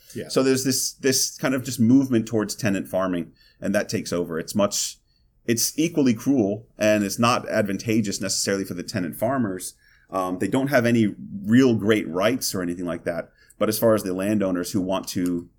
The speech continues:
Speaker 1: exploit labor, it's a great way to do it, and it's a little more cost effective than having slaves.
Speaker 2: Well, it's, it's more effective in a lot of ways. I mean, a num-, a number of which, one of which is if you're running your own house as a tenant farmer,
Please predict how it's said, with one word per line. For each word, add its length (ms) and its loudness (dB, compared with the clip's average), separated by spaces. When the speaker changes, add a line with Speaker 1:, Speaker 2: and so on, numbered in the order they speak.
Speaker 1:
exploit 540 0
labor, 560 -2
it's 160 -8
a 40 -4
great 220 -4
way 100 -4
to 80 -8
do 180 -4
it, 140 -4
and 120 -4
it's 140 -6
a 60 -10
little 180 -4
more 160 -6
cost 320 -14
effective 440 -8
than 100 -8
having 220 -8
slaves. 480 -8
Speaker 2:
Well, 180 0
it's, 240 -8
it's 140 -8
more 480 0
effective 380 -6
in 80 -6
a 40 -10
lot 160 0
of 80 -6
ways. 160 -10
I 40 -12
mean, 160 -12
a 20 -12
num-, 220 -8
a 20 -8
number 220 -4
of 80 -12
which, 260 -10
one 140 -6
of 60 -6
which 140 -8
is 200 -10
if 100 -10
you're 140 0
running 220 0
your 120 -6
own 140 -8
house 380 -4
as 80 -16
a 60 -14
tenant 300 -2
farmer, 440 -10